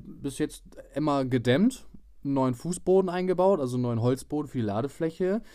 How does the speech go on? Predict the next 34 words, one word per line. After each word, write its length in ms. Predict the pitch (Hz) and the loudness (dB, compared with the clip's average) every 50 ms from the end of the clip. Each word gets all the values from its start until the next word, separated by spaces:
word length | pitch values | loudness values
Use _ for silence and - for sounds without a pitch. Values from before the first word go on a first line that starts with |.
| - - - - - - - - - - - - 131 | -20 -20 -20 -20 -20 -20 -20 -20 -20 -20 -10 -4 -2
ähm, 280 | 131 131 135 143 - - | -2 -2 -2 -4 -4 -6
und 120 | 139 139 | -6 -6
alle 160 | - 139 151 | -4 -4 -4
Verkleidungen 640 | 143 - 160 - - 160 156 175 190 170 131 117 110 | -4 -4 -6 -4 -2 0 2 4 4 4 4 2 2
neu 200 | 110 113 110 104 | 2 0 0 -2
gemacht. 540 | 101 98 101 117 151 175 170 - - - - - | -2 -2 -2 -2 -2 -4 -6 -10 -18 -20 -20 -14
Und 460 | - 127 123 127 123 117 - - - - - - - | -10 -8 -8 -6 -8 -10 -12 -18 -20 -20 -20 -20 -18
ja, 300 | - 117 127 135 135 123 | -10 -6 -4 -4 -2 -2
der 160 | 113 107 101 | -2 -2 -2
Rest 380 | 123 135 127 - - - - 117 | -4 -4 -6 -8 -12 -12 -8 -4
belief 280 | 131 127 135 156 156 | -4 -2 -2 -2 -4
sich 220 | - - 135 120 135 | -6 -10 -10 -8 -6
halt 140 | 135 131 | -8 -6
irgendwie 400 | 127 131 139 143 143 123 131 135 | -6 -6 -6 -6 -4 -4 -4 -4
auf 260 | 117 123 120 - - 117 | -4 -4 -4 -6 -8 -10
Reparaturen, 880 | 123 - 120 117 120 117 - - - 147 147 160 170 175 190 214 233 - - - - - - - - - - - - - - - - - - | -8 -8 -6 -6 -6 -6 -6 -6 -4 -2 0 0 0 2 0 0 -2 -4 -8 -20 -20 -20 -20 -20 -20 -20 -20 -20 -20 -20 -20 -20 -20 -18 -14
ähm, 380 | 101 123 131 135 135 139 135 127 | -10 -8 -6 -6 -4 -4 -4 -2
beziehungsweise 580 | 135 123 - - 151 151 147 143 151 151 135 | -4 -4 -4 -6 -8 -8 -6 -4 -4 -4 -2
dann 220 | 131 143 139 151 147 | -2 -2 -4 -4 -4
halt 140 | 160 151 - | -6 -6 -6
auch 200 | 139 131 - - | -8 -8 -6 -6
Alltag 460 | 127 151 175 - - 110 98 - - | -4 -4 -4 -4 -2 -4 -4 -4 -6
irgendwie. 500 | - 104 98 98 - 98 95 95 95 101 - - - | -8 -8 -8 -8 -8 -8 -8 -10 -10 -12 -14 -14 -10
Also 540 | - 113 104 113 113 113 113 117 117 107 - _ _ _ _ _ - - _ _ - | -10 -8 -6 -4 -4 -2 -2 -2 -4 -4 -8 _ _ _ _ _ -20 -20 _ _ -18
ich 140 | 120 - 160 | -10 -6 -6
hab 120 | 160 - | -4 -4
halt 140 | 160 131 - | -4 -4 -4
festgestellt, 560 | - 151 151 - - 147 - - 147 139 131 | -4 -6 -6 -6 -8 -10 -6 -4 -4 -4 -4
jetzt 160 | 135 123 - | -4 -8 -8
gerade 260 | - - 123 143 147 | -6 -2 -2 0 -2
so 120 | 139 135 135 | -2 -4 -4
mitten 240 | 139 147 143 - 131 | -4 -4 -6 -6 -6
im 100 | 117 120 | -4 -4
Lockdown, 520 | 131 135 - - 139 135 139 135 139 131 | -4 -4 -6 -4 -4 -4 -4 -4 -8 -12